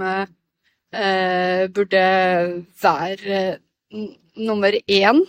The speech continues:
i forhold til, eh, sosiale medier og markedsføring og sånn. Er det femti, seksti-åringer, så er det jo kanskje også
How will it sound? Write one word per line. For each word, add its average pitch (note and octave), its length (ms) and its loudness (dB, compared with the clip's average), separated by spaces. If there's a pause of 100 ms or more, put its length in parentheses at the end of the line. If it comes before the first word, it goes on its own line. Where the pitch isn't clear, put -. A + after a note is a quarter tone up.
(160)
i A#3 220 -2
forhold G3 380 -2
til, F#3+ 340 -2
eh, F#3 320 -4 (1120)
sosiale G#3 480 2
medier F#3 320 0 (120)
og A3 60 -2
markedsføring F#3 680 -4
og F#3+ 80 -6
sånn. D#4 200 6 (160)
Er F#3+ 320 4
det G3+ 260 2 (380)
femti, G3+ 760 2
seksti-åringer, G3+ 800 0
så C#4+ 200 4
er A#3+ 80 6
det G#3 120 4
jo G#3 120 0
kanskje G#3+ 380 -6
også F#3+ 300 -2